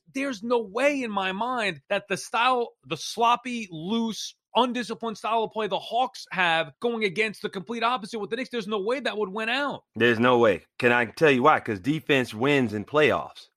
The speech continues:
Speaker 2: When you look at the playoffs and how things change, it's possession by possession, even in the game that went into overtime. The reason why that game even went into overtime was because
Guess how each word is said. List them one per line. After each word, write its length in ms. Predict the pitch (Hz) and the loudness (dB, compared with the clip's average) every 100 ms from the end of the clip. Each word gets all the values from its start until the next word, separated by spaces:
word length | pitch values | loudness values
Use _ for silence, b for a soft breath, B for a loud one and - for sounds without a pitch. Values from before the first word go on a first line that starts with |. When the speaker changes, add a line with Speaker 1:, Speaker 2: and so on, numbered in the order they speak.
| - | -4
Speaker 2:
When 180 | 113 | 0
you 100 | 110 | 0
look 260 | 107 139 143 | 2 0 4
at 200 | 123 - | 2 2
the 80 | - | -4
playoffs 560 | - 156 170 117 107 | 2 4 8 6 4
and 100 | 95 | -4
how 220 | 92 113 107 | 2 2 2
things 340 | 110 101 - | 0 -2 -4
change, 480 | - 139 175 151 - | -4 -2 0 -2 -2
it's 120 | 127 - | -6 -6
possession 600 | - 92 117 143 131 113 | -6 -2 0 2 0 2
by 160 | 113 | 2
possession, 720 | 104 98 82 127 160 - 82 - | 2 -6 0 4 4 0 -8 -2
even 200 | 151 143 | 2 4
in 100 | 123 | 4
the 60 | |
game 220 | 107 131 120 | 4 4 4
that 120 | 110 | 6
went 140 | 123 | 6
into 160 | 117 104 | 4 4
overtime. 580 | 127 143 131 95 82 73 | 4 4 2 0 -2 -6
The 60 | 135 | 2
reason 180 | 196 160 | 4 6
why 100 | 147 | 6
that 200 | 180 - 117 | 4 2 -2
game 240 | 131 127 - - | 0 -2 -6 -6
even 320 | 170 135 117 | -2 0 0
went 160 | 185 208 | 2 4
into 140 | 147 | 4
overtime 500 | 113 101 - 98 92 | 2 0 0 0 0
was 140 | 90 | -4
because 440 | 85 101 123 104 | -8 -2 2 2